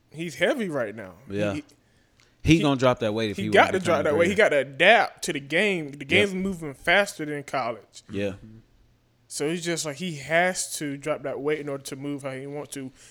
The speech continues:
Speaker 1: in order not to have, you know, major joint problems and, you know, be able to perform at that optimal level.
Speaker 2: I can name one person in the N F L who couldn't adjust. Eddie Lacy.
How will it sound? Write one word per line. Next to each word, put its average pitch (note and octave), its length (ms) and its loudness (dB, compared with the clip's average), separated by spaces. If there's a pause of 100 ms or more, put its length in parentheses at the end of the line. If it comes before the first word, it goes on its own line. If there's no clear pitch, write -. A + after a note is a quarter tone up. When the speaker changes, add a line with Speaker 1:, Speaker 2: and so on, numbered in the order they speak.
(120)
Speaker 1:
in C#3+ 60 -6
order C#3+ 120 -2
not C#3 140 -2
to D3 60 -2
have, C3+ 440 0
you C#3 60 -10
know, C3+ 380 -8
major D3+ 460 -2
joint D#3 340 -4
problems C#3 580 -4
and, B2 260 -14 (520)
you D3+ 140 -12
know, C#3 100 -6
be D3 120 -2
able C#3+ 120 -4
to C#3 460 -6
perform D3 380 -8
at - 40 -8
that A#2 140 -6
optimal C3+ 420 -10
level. C#3 400 -8
Speaker 2:
I G#2 120 -2
can A#2+ 140 -4
name A2 200 -2
one A2 140 -4
person A2+ 320 -6
in G#2+ 100 -6
the A2 40 -6
N A2+ 60 -4
F A2 160 -8
L B2 140 0
who A2 140 -8
couldn't D3+ 320 -8
adjust. F2+ 600 -10 (540)
Eddie G#2 240 -2
Lacy. G#2 400 -6